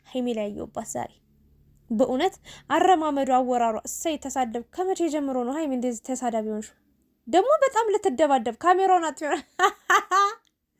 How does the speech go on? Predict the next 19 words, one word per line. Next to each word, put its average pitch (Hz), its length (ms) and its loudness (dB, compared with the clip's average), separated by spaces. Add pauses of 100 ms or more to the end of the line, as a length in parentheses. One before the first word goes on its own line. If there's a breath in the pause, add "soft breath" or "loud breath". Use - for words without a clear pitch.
(1700 loud breath)
ይቅርታ 302 480 0
አድርጉልኝ፣ 269 560 0 (380 soft breath)
መሳቅ 330 360 2
አልፈለኩም። 285 580 0
ራሴን 339 320 0
በጣም 349 440 2
አሞኝ 294 320 0
ነው 277 100 0
እያወራሁ 254 380 2
ያለሁት። 233 320 -4 (120)
ግን 294 240 2 (480 soft breath)
«ካሜራውን 381 420 4
አጥፊ» 311 200 -2
ምናምን 330 300 0
አለች 285 200 -2
እኮ። - 120 -18
ከሰው 349 340 2
ጋር 277 180 2
ልትደባደብ 254 720 0